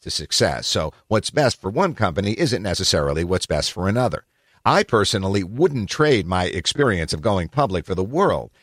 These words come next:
and I believe that the talented founders taking their companies public this year feel the same way.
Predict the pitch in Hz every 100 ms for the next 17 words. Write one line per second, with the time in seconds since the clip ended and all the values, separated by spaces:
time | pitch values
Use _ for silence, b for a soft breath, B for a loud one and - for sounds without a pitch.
0 | b 107 110 101 135 110 101 92 80 92
1 | 92 - 175 202 185 123 - 120 113 107
2 | 80 65 - - 139 120 90 82 - 98
3 | 87 80 71 - 113 90 76 80 - 85
4 | 78 90 - 110 117 - 92 80 120 110
5 | -